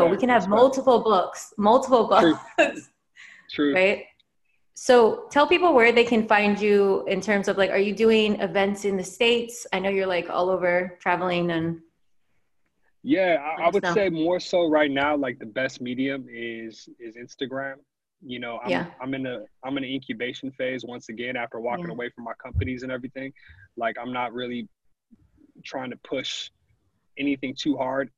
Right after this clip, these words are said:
Speaker 2: onto the mainstream at this moment. Next
Speaker 1: Yeah.
Speaker 2: year, end of this year, then we're talking, it's gonna be full force. But right now, Instagram is the main way to stay in connect,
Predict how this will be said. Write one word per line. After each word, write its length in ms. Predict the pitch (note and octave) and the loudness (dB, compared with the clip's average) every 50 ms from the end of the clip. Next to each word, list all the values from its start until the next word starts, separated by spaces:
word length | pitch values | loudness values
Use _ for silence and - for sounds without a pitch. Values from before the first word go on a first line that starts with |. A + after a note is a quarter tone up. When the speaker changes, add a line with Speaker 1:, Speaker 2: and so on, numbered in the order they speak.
| _ - | _ -14
Speaker 2:
onto 280 | C3 B2 B2 C3 - - | -14 -12 -12 -14 -14 -14
the 60 | B2 | -12
mainstream 760 | A#2+ A#2+ A#2+ B2 A#2+ - - - B2 B2+ B2+ B2 A#2+ A2+ C#3+ _ _ _ _ _ _ _ _ _ - C3 | -10 -10 -10 -10 -10 -12 -12 -10 -8 -8 -8 -8 -10 -14 -16 _ _ _ _ _ _ _ _ _ -12 -12
at 80 | B2+ _ | -10 _
this 220 | C3 A#2+ - - | -10 -12 -12 -12
moment. 340 | - A#2 A#2+ B2 B2+ C3 C3+ _ _ _ _ _ _ _ _ _ _ _ _ _ _ _ - | -14 -12 -10 -10 -12 -12 -14 _ _ _ _ _ _ _ _ _ _ _ _ _ _ _ -6
Next 300 | - F3 E3+ E3+ E3 C#3 | -4 -4 -2 -4 -4 -4
Speaker 1:
Yeah. 40 | B2+ | -4
Speaker 2:
year, 300 | C3 C3 B2+ B2+ C3 - _ _ _ _ _ C3 | -4 -4 -4 -6 -8 -12 _ _ _ _ _ -8
end 160 | C3 B2+ B2+ | -6 -6 -6
of 80 | A#2 | -6
this 240 | B2 B2+ C3+ - - | -8 -8 -10 -8 -6
year, 280 | C#3 C3+ C3+ C3+ D3 - _ - | -4 -2 -2 -4 -4 -8 _ -14
then 100 | B2+ B2 | -12 -12
we're 100 | B2 A#2+ | -10 -10
talking, 560 | - - B2+ - - - A#2+ A2+ A2 G#2+ - G#2+ | -8 -6 -6 -6 -6 -8 -10 -14 -14 -14 -16 -16
it's 120 | A#2+ A#2+ - | -18 -14 -12
gonna 200 | B2 A#2 A#2 A2 | -12 -10 -10 -10
be 140 | A2+ A#2 A2+ _ - | -10 -12 -12 _ -12
full 180 | A#2 A#2 - _ - | -12 -12 -12 _ -10
force. 200 | A#2 A#2+ C3+ - | -10 -10 -10 -10
But 60 | - A#2 | -10 -8
right 200 | A#2+ A#2+ A#2+ A#2+ | -6 -6 -6 -6
now, 160 | B2 A#2+ A2+ A#2 | -6 -8 -8 -10
Instagram 540 | B2 A#2 - - B2 B2 B2+ B2 B2 B2 A#2+ | -12 -12 -12 -12 -10 -8 -6 -6 -6 -8 -8
is 220 | A#2+ A#2 A2+ - _ _ _ _ _ _ - | -10 -12 -14 -16 _ _ _ _ _ _ -14
the 80 | A#2 A2+ | -12 -10
main 240 | A#2+ B2 B2 B2 | -8 -6 -6 -4
way 100 | B2 B2+ A#2+ | -4 -4 -4
to 80 | A#2+ | -6
stay 200 | - - C3 A#2+ | -6 -10 -10 -10
in 80 | A#2+ A#2+ | -10 -12
connect, 360 | - B2 A#2+ A#2+ - - - | -10 -10 -10 -10 -10 -12 -20